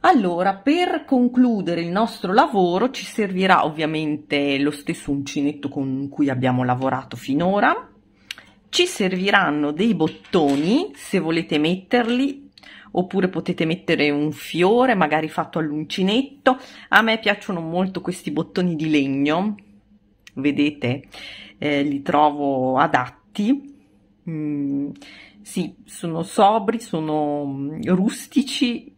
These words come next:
ma nello stesso tempo danno un tocco particolare ai cappelli. Eccoli qua. Io sono indecisa se mettere questo oppure è, mm, è bello anche metterne due, magari due di forme diverse, così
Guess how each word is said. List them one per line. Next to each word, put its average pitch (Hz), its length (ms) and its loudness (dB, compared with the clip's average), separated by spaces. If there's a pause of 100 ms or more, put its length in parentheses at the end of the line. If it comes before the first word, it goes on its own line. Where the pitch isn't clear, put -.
ma 175 340 2
nello 160 260 -4
stesso 190 400 -8
tempo 151 880 0
danno 151 300 2
un 160 180 -8
tocco 156 640 -4
particolare 156 840 -2
ai 139 200 -6
cappelli. 139 920 -2 (840)
Eccoli 180 500 -2
qua. 269 360 4
Io 285 380 -2
sono 233 240 -2
indecisa 233 420 2
se 233 180 -2
mettere 180 500 0
questo 320 580 0
oppure 294 600 0
è, 220 300 2
mm, 156 580 -2 (280)
è - 140 6
bello 196 300 0
anche 165 300 0
metterne 175 560 0
due, 127 380 -2
magari 170 440 0
due 202 220 -2
di 175 100 -8
forme 175 380 -4
diverse, 175 520 0
così 240 600 0